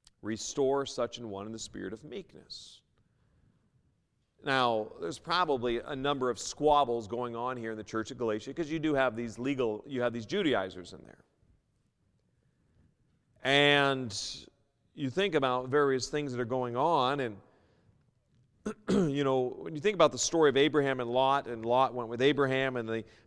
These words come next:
Abraham and, and Lot's, you know, kind of their servants started to squabble amongst each other and started fighting, and, and Abraham didn't want any more fighting, so he said, "Lot, you can either have this land or this. You tell me what land you want, and I'll go to the other."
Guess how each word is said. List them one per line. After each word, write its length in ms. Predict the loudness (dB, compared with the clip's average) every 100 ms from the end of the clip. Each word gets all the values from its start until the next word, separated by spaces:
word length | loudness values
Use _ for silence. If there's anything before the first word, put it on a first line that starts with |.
| 0
Abraham 600 | 2 4 4 2 2 -2
and, 160 | -6 -10
and 220 | -10 -6
Lot's, 560 | 2 4 4 0 -10 -12 -16 _ -16
you 120 | -14
know, 120 | -12
kind 180 | -8 -4
of 60 | -4
their 80 |
servants 380 | -4 -2 -2 -2
started 240 | -4 -6 -6
to 100 | -12
squabble 680 | -14 -4 0 0 0 0
amongst 280 | -2 -6 -10
each 120 | -10 -6
other 160 | -6
and 80 | -6
started 300 | -6 -4 -4
fighting, 460 | -6 -4 -2 -4 -6
and, 140 | -10 -14 _ _ _
and 100 | 2
Abraham 380 | 6 8 8 6
didn't 180 | 2 2
want 220 | 2 2
any 120 | 0
more 160 | 0 0
fighting, 380 | 2 2 2 -4
so 160 | 0
he 80 | 2
said, 240 | 2 0 4
"Lot, 380 | 6 6 2
you 100 | -4
can 140 | -4 0
either 200 | 2 4
have 160 | 4
this 220 | 2 -2 -2
land 300 | -6 -4 -4
or 80 |
this. 280 | -2 0 0
You 100 | -4
tell 180 | -2 -2
me 100 | 2
what 280 | 4 4 4
land 300 | -2 -2 -2
you 120 | -2
want, 300 | 0 0 -2
and 80 | 0
I'll 220 | 0 0
go 220 | 0 0
to 60 | 0
the 180 | 2 2
other." 260 | 2 -4